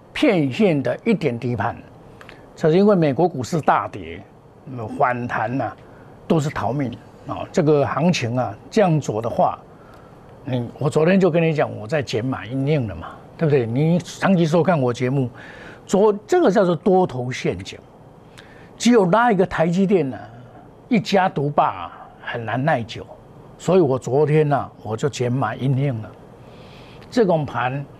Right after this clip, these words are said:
台积电拉第三支涨不动了，涨不动，你靠其他，你本来应该传产股跟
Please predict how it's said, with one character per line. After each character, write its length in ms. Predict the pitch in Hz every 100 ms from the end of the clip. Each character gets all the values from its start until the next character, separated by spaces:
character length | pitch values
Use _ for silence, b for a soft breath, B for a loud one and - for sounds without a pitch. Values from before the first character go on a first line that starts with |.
| -
台 160 | - 156
积 140 | 156
电 240 | 180 185 160
拉 140 | 165
第 180 | 165 165
三 260 | 135 147 143
支 240 | 135 127 120 - - - -
涨 120 | -
不 80 | 95
动 200 | 139 117
了， 80 | 90 101 - - - B B B B
涨 200 | - 165
不 80 | 175
动， 280 | 208 233 165
你 120 | 139 -
靠 280 | - 285 220
其 280 | - 175 175
他， 240 | 185 190
你 180 | 170 214
本 180 | 190 139
来 140 | 151
应 140 | 175
该 120 | 170 165
传 280 | - 165
产 180 | 160 156
股 160 | 143 123
跟 240 | 147 143